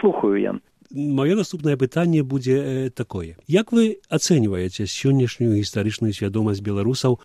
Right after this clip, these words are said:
Speaker 2: калі ўзяць, э, не самую прасунутую ў гэтым пляне частку грамадства, а ўсе дзевяць з паловай, э, мільёнаў? Ёсць шанец, кажучы канкрэтна, што ўгодкі Б Н Р будуць святкавацца на дзяржаўным узроўні ў нейкай агляднай перспектыве?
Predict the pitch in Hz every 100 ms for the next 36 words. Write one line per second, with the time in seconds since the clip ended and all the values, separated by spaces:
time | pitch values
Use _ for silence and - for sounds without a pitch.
0 | _ - 127 127 110 143 151 - - 147
1 | 131 127 131 127 135 156 151 135 - 120
2 | - 175 135 101 95 98 101 92 110 104
3 | 95 101 - 123 104 110 170 190 139 120
4 | 110 - 139 135 107 101 120 117 107 -
5 | - 117 - 110 107 107 107 - 107 104
6 | 110 107 101 92 85 78 - - 95 160
7 | 214 - - 117 107 101 98 - - _
8 | - 104 101 110 110 101 107 104 - 95
9 | - 107 95 120 117 - 101 101 104 104
10 | 104 98 104 104 - 101 - 107 104 95
11 | - 101 101 98 92 98 95 104 127 127
12 | 120 110 110 113 110 110 107 - 113 113
13 | - 107 120 - 110 107 110 107 107 104
14 | - 101 - 107 101